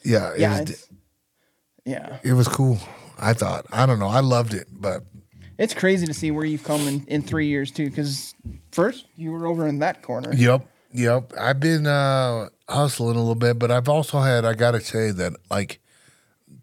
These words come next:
Speaker 1: through this whole journey, I've had, had, I've had help from anywhere from, you know, helping, Wendell helped me remodel a lot of this. Remember Cody, Skinny Cody helped me.
Speaker 2: Yep.
Speaker 1: He's helped
Speaker 2: Walls
Speaker 1: me numerous
Speaker 2: came out and helped.
Speaker 1: Walls helped me with the drywalls. Uh,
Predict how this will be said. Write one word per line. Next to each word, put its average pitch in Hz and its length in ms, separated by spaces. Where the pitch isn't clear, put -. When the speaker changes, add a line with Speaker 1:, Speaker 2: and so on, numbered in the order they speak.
Speaker 1:
through 143 200
this 127 200
whole 117 220
journey, 107 320
I've 95 200
had, 101 240
had, 92 420
I've 104 160
had 107 200
help 101 400
from 110 300
anywhere 110 360
from, 98 400
you 110 100
know, 98 140
helping, 113 460
Wendell 117 260
helped 107 220
me 110 160
remodel 107 440
a - 20
lot 104 240
of 101 120
this. 107 400
Remember 113 240
Cody, 117 380
Skinny 113 300
Cody 110 340
helped 104 260
me. 110 100
Speaker 2:
Yep. 101 200
Speaker 1:
He's 113 260
helped - 300
Speaker 2:
Walls 120 180
Speaker 1:
me 113 60
numerous 113 240
Speaker 2:
came 156 40
out 151 320
and 156 140
helped. 156 140
Speaker 1:
Walls 123 320
helped 120 260
me 123 140
with 117 240
the 113 80
drywalls. 117 800
Uh, 98 480